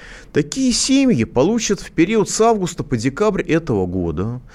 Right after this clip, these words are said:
то есть в течение пяти месяцев, единовременную выплату в десять тысяч рублей на одного ребёнка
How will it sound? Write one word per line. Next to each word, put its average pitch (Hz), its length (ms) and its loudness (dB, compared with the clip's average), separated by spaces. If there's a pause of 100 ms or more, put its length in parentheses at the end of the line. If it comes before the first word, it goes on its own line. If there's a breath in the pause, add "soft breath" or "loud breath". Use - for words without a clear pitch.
(300 loud breath)
то - 60 0
есть - 140 0
в - 40 -12
течение 233 380 2
пяти - 340 -2
месяцев, - 720 -4 (420 loud breath)
единовременную 226 1080 2
выплату 156 800 0 (600)
в 104 120 -4
десять 208 600 0 (220)
тысяч 147 520 0
рублей 107 600 0 (360 loud breath)
на 180 220 2
одного 120 640 2
ребёнка 135 640 -2